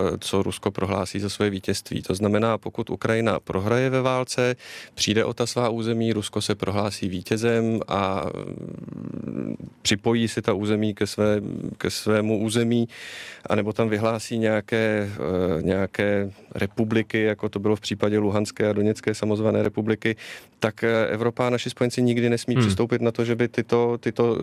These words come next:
Speaker 1: eh, tyto tendence uznali. Eh, a musíme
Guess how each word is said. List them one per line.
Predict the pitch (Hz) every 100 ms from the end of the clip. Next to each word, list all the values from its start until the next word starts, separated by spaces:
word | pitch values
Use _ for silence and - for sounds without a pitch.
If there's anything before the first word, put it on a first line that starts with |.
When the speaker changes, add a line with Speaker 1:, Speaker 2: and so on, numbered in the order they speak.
| 92
Speaker 1:
eh, |
tyto | 82 107 120
tendence | 117 117 117 -
uznali. | 123 117 127 120 - - - - -
Eh, | 101 101 98 87
a | 104
musíme | 110 - 143 147 143